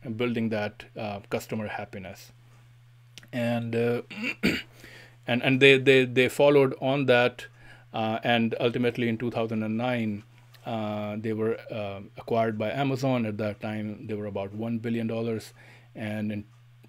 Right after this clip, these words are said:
twenty fifteen, they, they continued to grow. And now I think in twenty fifteen, they were about two billion dollars. So you can see that starting from nothing,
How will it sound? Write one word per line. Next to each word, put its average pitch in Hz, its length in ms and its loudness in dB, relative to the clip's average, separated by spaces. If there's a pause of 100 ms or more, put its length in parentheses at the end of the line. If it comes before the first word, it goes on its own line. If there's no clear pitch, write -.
(140)
twenty 113 300 -2
fifteen, 113 520 -2
they, 107 140 -2
they 110 140 -8
continued 110 420 -4
to 110 80 -8
grow. 127 380 0 (420)
And 110 160 -6
now 110 240 0
I 107 60 -6
think 110 340 -10
in 110 100 -8
twenty 107 240 -8
fifteen, 107 320 -8
they 104 80 -6
were 104 120 -6
about 101 240 -8 (340)
two 131 140 -2
billion 120 260 0
dollars. 113 440 -2 (400)
So 131 460 6 (520)
you 147 180 -2
can 143 160 2
see 143 420 2 (840)
that 123 420 4
starting 143 420 4
from 123 240 0
nothing, 120 480 0